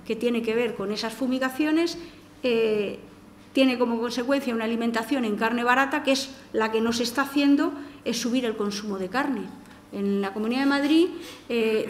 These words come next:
cifras de hace años, de hace cinco o seis años, los niños escolarizados están comiendo en torno al cuarenta y dos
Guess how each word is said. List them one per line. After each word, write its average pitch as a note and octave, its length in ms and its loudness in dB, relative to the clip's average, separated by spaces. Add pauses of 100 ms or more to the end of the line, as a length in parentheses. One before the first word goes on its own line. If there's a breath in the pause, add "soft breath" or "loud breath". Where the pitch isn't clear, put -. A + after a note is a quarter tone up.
(120)
cifras D4 360 4
de A#3+ 100 0
hace C#4+ 220 0
años, D#4 560 6
de A3 120 0
hace A3 520 0
cinco D4+ 280 8
o A#3 40 0
seis B3 280 -2
años, D4+ 340 6 (200 loud breath)
los A#3+ 160 4
niños D4 320 8
escolarizados C#4 760 2
están C4+ 240 -2
comiendo C4+ 380 4
en C4+ 140 2
torno C#4+ 180 4
al C#4+ 100 2
cuarenta A3+ 300 0
y A#3+ 60 2
dos C#4+ 200 0